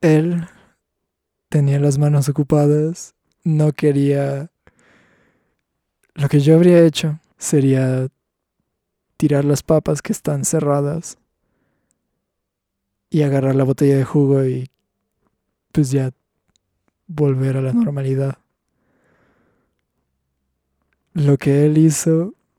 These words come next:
<laughs> fue tratar de tomar todo el jugo <laughs> mientras trataba de no ahogarse.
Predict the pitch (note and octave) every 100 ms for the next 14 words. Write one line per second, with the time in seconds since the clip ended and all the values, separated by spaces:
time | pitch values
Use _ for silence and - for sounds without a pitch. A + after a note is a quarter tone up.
0 | _ _ _ - - - - - _ _
1 | _ _ _ _ _ _ _ _ _ -
2 | D3+ C3+ C3 - _ _ _ _ - -
3 | - - _ _ - D3+ C#3+ - D#3+ G#2
4 | - - G3+ E3+ D3+ D#3 D3 D3+ D3 D3
5 | - - E3+ D#3+ D#3 D#3 - - E3 D#3+
6 | B2+ F#3 F3+ _ _ _ _ _ _ _
7 | _ _ _ _ - _ _ _ - -
8 | C4 - _ _ _ F#3+ E3+ D#3 D3 C#3
9 | - D3 E3 D3+ D3+ D#3 D#3 D#3+ E3+ E3
10 | F#3 D#3 G#2+ -